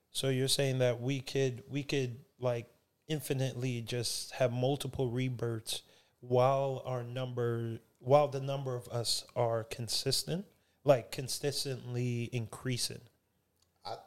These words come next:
Speaker 2: I think so. I think
Speaker 1: Mm-hmm.
Speaker 2: nothing is, <coughs> like,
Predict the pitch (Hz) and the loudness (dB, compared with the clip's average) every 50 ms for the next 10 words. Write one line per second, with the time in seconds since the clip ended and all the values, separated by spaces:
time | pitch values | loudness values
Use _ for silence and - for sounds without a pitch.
0 | - - 127 - 120 95 92 - - 101 - - - - 180 139 113 107 107 120 | -8 -8 -6 -6 -6 -10 -10 -8 -8 -8 -6 -6 -6 -4 -4 -4 -4 -6 -8 -8
1 | - 104 101 104 107 - - 110 - - - - - - - - - 120 - 101 | -10 -12 -10 -8 -8 -6 -4 -4 -2 -2 0 0 0 0 0 -2 -4 -8 -10 -12
2 | 95 - - _ _ _ _ _ _ _ _ _ _ _ _ _ _ _ _ _ | -14 -16 -18 _ _ _ _ _ _ _ _ _ _ _ _ _ _ _ _ _
3 | _ _ _ _ _ _ _ _ - 110 101 | _ _ _ _ _ _ _ _ -4 -4 -4